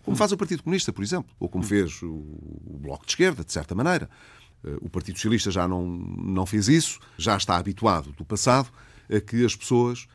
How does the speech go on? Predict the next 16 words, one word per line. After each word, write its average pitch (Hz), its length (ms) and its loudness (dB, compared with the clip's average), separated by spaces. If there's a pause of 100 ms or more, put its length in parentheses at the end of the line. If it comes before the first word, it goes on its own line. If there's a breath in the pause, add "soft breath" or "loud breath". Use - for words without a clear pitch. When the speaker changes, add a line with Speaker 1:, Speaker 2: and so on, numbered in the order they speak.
Speaker 1:
tomem 131 520 8
a 117 80 0
sua 123 320 0
iniciativa. 104 840 0 (600 soft breath)
Eh, 73 760 -8
e 107 140 -4
depois 139 280 2
é 233 40 4
em 226 80 0
função 95 400 -2
dessa 139 360 2
iniciativa 120 720 -4 (340 soft breath)
que - 80 -6
os 170 100 0
partidos 180 360 -4
escolhem. 127 400 0